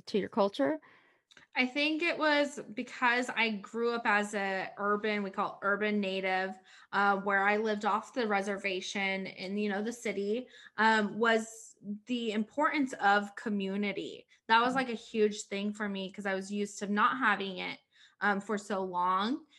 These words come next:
Speaker 2: that when I was back into my community, that support and that energy just feeds into you.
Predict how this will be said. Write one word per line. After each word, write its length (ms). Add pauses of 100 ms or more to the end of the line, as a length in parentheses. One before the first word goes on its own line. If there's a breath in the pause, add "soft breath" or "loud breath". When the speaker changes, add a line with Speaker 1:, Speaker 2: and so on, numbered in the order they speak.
(160 soft breath)
Speaker 2:
that 220
when 160
I 160
was 380 (240)
back 340
into 300
my 140
community, 880 (140 soft breath)
that 180
support 720
and 140
that 240
energy 580
just 320
feeds 320
into 320
you. 320